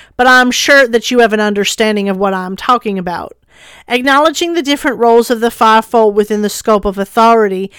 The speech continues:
helps you to understand better how to accept the work and guidance of your leader. It also calls to mind the keys of the kingdom of heaven manifest in these different ministry works. What leaders called and commissioned by God do in their ministries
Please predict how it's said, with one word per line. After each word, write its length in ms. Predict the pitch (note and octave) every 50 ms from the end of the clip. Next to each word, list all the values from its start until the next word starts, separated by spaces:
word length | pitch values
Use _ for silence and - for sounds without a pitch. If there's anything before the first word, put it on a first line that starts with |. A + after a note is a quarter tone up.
| - - - _ _
helps 320 | - C#4 C#4 B3+ - -
you 100 | D#4+ D4+
to 160 | - D#4 C4+
understand 580 | A3+ B3 B3+ B3 B3 - - - B3 A3+ A3 G#3+
better 240 | A3 A#3 A3+ A3+ A3+
how 180 | A3 A#3+ A3
to 180 | G#3+ - - A3
accept 420 | G#3+ G#3 - - - B3 A3+ G#3
the 120 | G#3+ G#3+ G#3+
work 280 | G#3 G#3+ G#3+ G#3 -
and 140 | - G3 G3
guidance 460 | G3+ G#3 G3+ G3+ G3 G3+ G3 - -
of 120 | G#3 F#3 F3+
your 160 | F#3 F#3+ F#3+
leader. 440 | F#3+ G3+ G#3 G#3+ F#3+ F3+ - - - _ _ _ _ _ _ _ _ - - - - -
It 140 | - A3+ A#3+
also 380 | C4 C#4+ D#4 D#4+ - - F#4+
calls 400 | - - D4+ C#4 B3+ B3+ B3 -
to 160 | - - C#4+ C4
mind 340 | A#3+ A3+ G#3+ G#3 G#3+ G#3+
the 60 | G#3 G#3+
keys 360 | G#3+ - - A3 A3 G#3 -
of 140 | A3+ G#3 G3+
the 80 | A3+
kingdom 400 | A3 - - G#3+ G#3 G3+ G#3+ G#3+
of 120 | G#3+ G#3 -
heaven 340 | - G3 F#3+ G3 G3 F3+
manifest 800 | G#3 G#3+ A3+ B3 A#3+ A3+ - - G#3+ F#3+ F3+ F#3+ - - - - _ _ - - - _ -
in 120 | G#3+ A3
these 220 | A3+ A3 G#3+ G3+ -
different 420 | - C4 B3 - - A#3+ G#3+ F#3+
ministry 480 | A3 G#3+ G#3+ G#3+ G3+ - - G3+ G3 G3
works. 680 | G3 G3 G3+ G3+ - - - - - - - - - _ _ _ _ _ - - - - - _
What 200 | - C4 C4 B3
leaders 440 | B3 C#4+ D#4 E4+ D#4+ F4 F4+ F4 -
called 440 | - - - C4+ A#3+ B3 B3 B3 A#3
and 160 | - A#3+ A#3+
commissioned 480 | A#3 - C4+ A#3 A#3 A3+ - - A#3+ A3+
by 160 | A3+ A3+ A#3
God 280 | G#3 A3+ A3 A3 G#3+ F#3+
do 160 | G#3+ G#3 G#3
in 100 | G#3 G#3
their 140 | G3+ G3+ G3+
ministries 720 | G#3+ A#3 A#3+ A#3+ A#3 - - - G3+ G3 G3 F#3+ - -